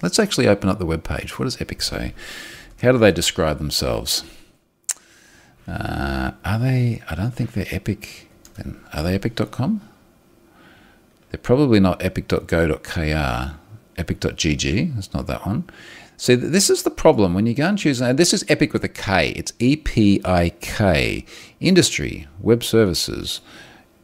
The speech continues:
It is epic dot com, E P I K dot com. Actually, well, you know what? We'll read the Wikipedia description. Epic is an American domain registrar and web hosting company known for providing services to websites that host far-right, neo-Nazi, and other extremist content.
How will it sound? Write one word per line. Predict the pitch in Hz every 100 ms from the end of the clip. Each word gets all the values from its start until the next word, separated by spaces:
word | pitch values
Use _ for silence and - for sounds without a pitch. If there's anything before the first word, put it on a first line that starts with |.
| _ _ _
It | 104
is | 170
epic | - - -
dot | - -
com, | - 62 - 113
E | 143
P | - 131
I | - 98
K | - 80
dot | 76 -
com. | - 82 50 - _ _ _ _ _ _ -
Actually, | 165 170 120
well, | 135 135
you | 143
know | 143
what? | 127
We'll | 139
read | 147
the | 113
Wikipedia | 98 - 107 110
description. | 78 73 76 - - - - - _ -
Epic | 147 135
is | 117
an | 113
American | 104 143 123
domain | 107 98 113 151
registrar | 98 78 101
and | 90
web | 117
hosting | 147 98 -
company | 82 90 -
known | 87 101 139 185
for | 208
providing | - 151 127 131
services | 127 120 110 104 113 -
to | 110
websites | 95 87 - 95 -
that | -
host | 101 90 -
far-right, | 214 185 123 127 113
neo-Nazi, | 110 135 113 90 - 104
and | 98
other | 87 87
extremist | 98 - 64 71 -
content. | 165 - -